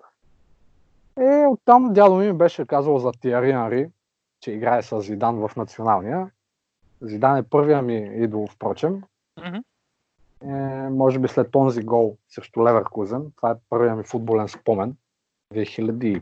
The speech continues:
Speaker 1: първа, ако не се лъжа, финала на Кеш. Е, общо взето фен на Арсенал станах през две хиляди и четвърта година. Не, и трета, съжалявам. И трета, през ноември, онова гостуване на Сан Сиро.
Speaker 2: Уф.
Speaker 1: Срещу Интер.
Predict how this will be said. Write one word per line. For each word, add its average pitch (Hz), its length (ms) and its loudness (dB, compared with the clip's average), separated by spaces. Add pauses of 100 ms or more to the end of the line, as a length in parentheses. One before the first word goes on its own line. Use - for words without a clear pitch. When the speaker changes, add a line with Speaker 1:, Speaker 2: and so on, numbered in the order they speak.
(160)
Speaker 1:
първа, 156 400 4 (100)
ако 208 240 0
не 202 80 -2
се - 120 -6
лъжа, 202 280 2
финала 196 360 -2
на 196 120 -6
Кеш. 190 380 -4 (1600)
Е, 233 100 4 (480)
общо 262 280 6
взето 247 220 4
фен 240 220 4
на 233 80 6
Арсенал 202 300 2
станах 196 460 2
през 180 260 -6
две 127 180 -2
хиляди 151 500 -2
и 180 120 -4
четвърта - 600 -2
година. 98 520 -6 (200)
Не, 139 280 -2
и 117 160 -8
трета, 131 320 -2
съжалявам. 101 680 -4 (140)
И 110 80 -8
трета, 117 460 -2
през 117 240 -4
ноември, 117 440 -2
онова 127 300 2
гостуване 120 480 -2
на 104 140 -6
Сан 110 260 -4
Сиро. 113 380 -10 (1080)
Speaker 2:
Уф. 135 100 -16
Speaker 1:
Срещу 104 320 -12
Интер. 131 400 -16